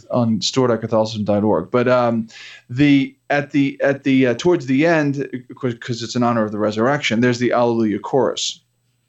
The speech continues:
and everybody stands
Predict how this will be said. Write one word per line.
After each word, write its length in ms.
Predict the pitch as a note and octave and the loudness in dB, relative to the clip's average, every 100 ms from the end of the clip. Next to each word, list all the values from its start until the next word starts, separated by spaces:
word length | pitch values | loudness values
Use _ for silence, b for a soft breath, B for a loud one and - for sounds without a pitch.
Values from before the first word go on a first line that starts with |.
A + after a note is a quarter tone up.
| _ _ _ - - - | _ _ _ -18 -8 -2
and 480 | C#3 C3+ C#3 B2+ - B B B B | 0 0 0 -2 -8 B B B B
everybody 840 | C#3+ E3+ F#3+ A#3+ F3+ F#3 D#3+ D#3+ D3 | 0 0 2 0 2 2 2 2 0
stands 1080 | C#3 - - F3 E3 D3+ G2+ D#2 - - - | 0 -2 0 0 2 0 -2 -8 -10 -10 -12